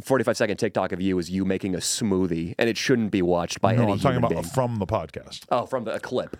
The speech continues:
Speaker 1: Yeah, that's
Speaker 2: Yeah.
Speaker 1: tough too. That's tough too. But, um,
Speaker 2: I got A D to admit that he would rather Destiny fuck his girl than LeBron James fuck his girl.
Speaker 1: Of course. Is
Speaker 2: Right.
Speaker 1: that really a question?
Speaker 2: But as, like, a big black dude, I was just wasn't sure if he had, like,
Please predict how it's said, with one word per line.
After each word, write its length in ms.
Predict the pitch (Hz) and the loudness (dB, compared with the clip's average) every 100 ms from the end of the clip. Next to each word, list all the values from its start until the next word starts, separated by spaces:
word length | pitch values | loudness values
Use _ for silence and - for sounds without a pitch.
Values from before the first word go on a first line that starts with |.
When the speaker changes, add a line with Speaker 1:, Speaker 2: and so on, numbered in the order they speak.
| - | -2
Speaker 1:
Yeah, 140 | 127 | 0
that's 140 | 120 101 | 2 2
Speaker 2:
Yeah. 60 | 85 | 0
Speaker 1:
tough 200 | 117 - | 0 -2
too. 240 | 90 - - _ | -6 -6 -16 _
That's 180 | 151 - | 0 2
tough 260 | 143 110 | 2 2
too. 220 | - 82 - - - | -2 -8 -10 -20 2
But, 260 | 147 123 - _ _ _ - | 2 2 -4 _ _ _ 0
um, 340 | 113 101 95 | 2 2 2
Speaker 2:
I 100 | 104 | 2
got 200 | 165 214 | 4 2
A 100 | 135 | 2
D 220 | 135 120 123 | 0 0 0
to 180 | 139 | 0
admit 300 | 120 107 113 | 0 2 0
that 100 | 110 | 0
he 80 | 98 | 0
would 160 | 113 95 | 2 2
rather 600 | 95 95 113 123 123 120 _ _ _ _ _ _ _ _ - | 2 2 2 2 2 -2 _ _ _ _ _ _ _ _ -2
Destiny 460 | 107 113 - 147 147 | 2 2 2 0 0
fuck 280 | - 151 - | 2 0 2
his 160 | 151 | -2
girl 380 | 127 143 143 143 | 0 2 2 2
than 200 | 117 110 | 0 0
LeBron 380 | 104 92 104 98 | 0 0 0 0
James 360 | 95 92 90 - | -2 -4 -4 -6
fuck 220 | 82 - | -6 -6
his 120 | 82 | -10
girl. 240 | 82 76 - - | -10 -8 -10 -6
Speaker 1:
Of 120 | - | -8
course. 600 | - - 381 - - - - - | -2 0 2 0 -4 -4 -8 2
Is 80 | |
Speaker 2:
Right. 100 | 120 | 4
Speaker 1:
that 240 | 175 175 165 | 6 4 4
really 320 | 151 170 165 | 4 6 6
a 60 | 120 | 4
question? 480 | 135 165 - 254 359 | 2 2 4 2 4
Speaker 2:
But 120 | 160 | 4
as, 300 | 135 147 175 | 4 2 4
like, 100 | 180 | 2
a 60 | 147 | 2
big 240 | 120 123 | 2 2
black 220 | 113 120 | 2 2
dude, 280 | 120 165 170 | 2 4 4
I 120 | 117 123 | 2 0
was 100 | 117 | 0
just 160 | 110 | -2
wasn't 360 | 110 131 117 120 | 0 0 0 -4
sure 280 | - 131 120 | 0 2 2
if 140 | 110 | 2
he 120 | 123 | 0
had, 140 | 117 107 | 0 0
like, 280 | 104 90 | 0 -2